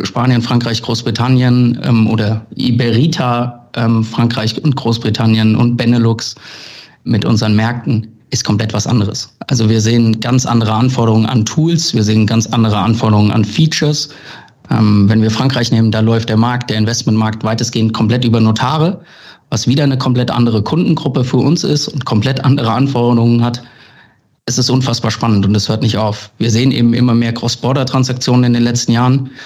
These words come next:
worauf wir dann mit einem Feature reagiert haben, dass wir im Datenraum die Dokumente übersetzen können. Das dann eben auch super angenommen wurde, worüber unsere Kunden sehr, sehr glücklich sind, gerade aus anderen Ländern,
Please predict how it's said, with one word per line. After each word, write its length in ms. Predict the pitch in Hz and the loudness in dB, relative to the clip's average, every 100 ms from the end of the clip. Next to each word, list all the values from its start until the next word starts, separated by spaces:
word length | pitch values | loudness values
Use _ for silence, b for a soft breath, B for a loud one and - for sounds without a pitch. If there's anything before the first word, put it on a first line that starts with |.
| B _ - | B _ -6
worauf 840 | - 117 120 123 107 117 127 117 | 0 2 4 2 2 0 0 2
wir 260 | 110 160 | 2 2
dann 340 | 135 123 120 117 | 0 2 2 2
mit 120 | 117 | 2
einem 180 | 117 113 | 0 0
Feature 560 | - - 113 107 110 - | -2 -2 -2 -2 -4 -4
reagiert 460 | 117 117 113 120 | -2 0 0 0
haben, 580 | 120 120 113 110 - - _ - | 0 2 2 0 -4 -16 _ -8
dass 280 | - - | -6 -2
wir 280 | 107 113 110 | 0 2 0
im 280 | 131 127 120 | 0 0 0
Datenraum 460 | 113 127 127 113 113 | -2 -2 0 2 2
die 100 | 113 | 2
Dokumente 420 | 113 113 120 - | 0 2 2 0
übersetzen 440 | 104 95 - - | 0 -2 -4 -4
können. 240 | 107 - - _ _ _ _ _ _ _ _ _ | -6 -8 -14 _ _ _ _ _ _ _ _ _
Das 280 | - - - | -12 -12 -6
dann 180 | 110 110 | -4 -2
eben 220 | 120 113 | 0 0
auch 360 | 117 120 - - - - | 0 -4 -6 -14 -12 -8
super 320 | - 160 135 | -2 0 0
angenommen 420 | 127 156 156 151 | 0 2 2 2
wurde, 460 | 151 165 170 110 113 | 2 2 2 0 0
worüber 520 | 113 117 117 123 120 | 0 0 2 2 2
unsere 280 | 120 120 120 | 2 0 0
Kunden 260 | 131 131 120 | 0 0 0
sehr, 140 | 120 | -2
sehr 120 | 120 | -2
glücklich 320 | 120 131 139 | -2 0 0
sind, 180 | - 147 | 0 0
gerade 220 | - 120 | 0 -2
aus 120 | 113 - | -2 0
anderen 260 | 120 135 | 2 2
Ländern, 420 | 139 147 160 175 | 2 2 2 0